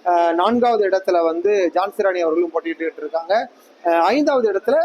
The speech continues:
பொட்டல் துரை யாதவ் வந்து இருந்துகிட்டு இருக்காரு.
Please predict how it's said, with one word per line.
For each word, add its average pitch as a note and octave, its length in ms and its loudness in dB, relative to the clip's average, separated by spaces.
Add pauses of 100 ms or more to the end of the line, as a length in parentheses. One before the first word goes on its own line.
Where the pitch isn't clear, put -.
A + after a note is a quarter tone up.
(240)
பொட்டல் F3+ 440 0
துரை G3 200 0
யாதவ் E3 340 2
வந்து D#3 240 -4 (220)
இருந்துகிட்டு E3+ 380 -4
இருக்காரு. F3+ 260 0